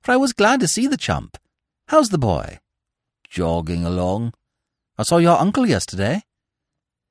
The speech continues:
Young Bingo unleashed a grin that split his face in half. "I know you did, you trifler. Well, sit down, old thing, and suck a bit of blood. How's the prowling these days?" "Good Lord, you weren't there."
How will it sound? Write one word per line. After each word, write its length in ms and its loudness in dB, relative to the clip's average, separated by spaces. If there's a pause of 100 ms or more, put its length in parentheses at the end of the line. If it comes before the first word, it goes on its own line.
Young 240 0
Bingo 380 2
unleashed 460 0
a 40 0
grin 540 2 (240)
that 120 -4
split 360 -4
his 220 0
face 280 0
in 100 2
half. 540 -2 (640)
"I 120 -10
know 380 -4
you 200 -6
did, 300 -12
you 220 -12
trifler. 680 -6 (560)
Well, 180 2
sit 260 2
down, 260 4
old 220 2
thing, 320 0
and 140 0
suck 280 0
a 60 2
bit 180 -2
of 160 -4
blood. 440 -8 (560)
How's 240 2
the 80 0
prowling 600 4
these 240 -4
days?" 440 -4 (680)
"Good 180 0
Lord, 220 6
you 120 -2
weren't 260 4
there." 440 -2